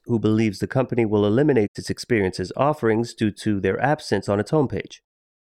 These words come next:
However, Dan Wisiolik, an analyst at financial services firm Morningstar,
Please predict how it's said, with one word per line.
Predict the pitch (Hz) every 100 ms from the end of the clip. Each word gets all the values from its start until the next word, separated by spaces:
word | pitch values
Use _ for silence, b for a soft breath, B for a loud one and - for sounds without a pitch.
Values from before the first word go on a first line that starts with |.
| _ _ _ _
However, | - 139 190 160 160
Dan | 147 139 135
Wisiolik, | 123 - 135 131 135 - -
an | 113
analyst | 117 120 117 131 - -
at | 107 -
financial | - 104 104 -
services | 98 110 101 98 101 -
firm | - 104 95 -
Morningstar, | 117 160 143 101 - 92 107